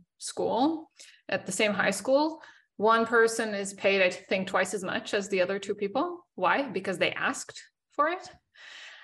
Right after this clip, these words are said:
And the other two people didn't, it didn't occur to them that this is something where they can, um,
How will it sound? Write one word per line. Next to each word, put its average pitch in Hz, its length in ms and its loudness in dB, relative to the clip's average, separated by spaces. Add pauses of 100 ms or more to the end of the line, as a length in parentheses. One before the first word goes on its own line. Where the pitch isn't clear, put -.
And 196 160 0
the 196 60 8
other 214 160 8
two 226 140 0
people 226 320 4
didn't, 196 840 -4 (200)
it 208 80 2
didn't 180 500 0
occur 220 300 4
to 220 140 -4
them 175 200 2
that 156 120 -4
this 160 180 -2
is 165 100 -4
something 165 400 -6
where 156 160 2
they 151 160 0
can, 151 420 -4
um, 117 540 -4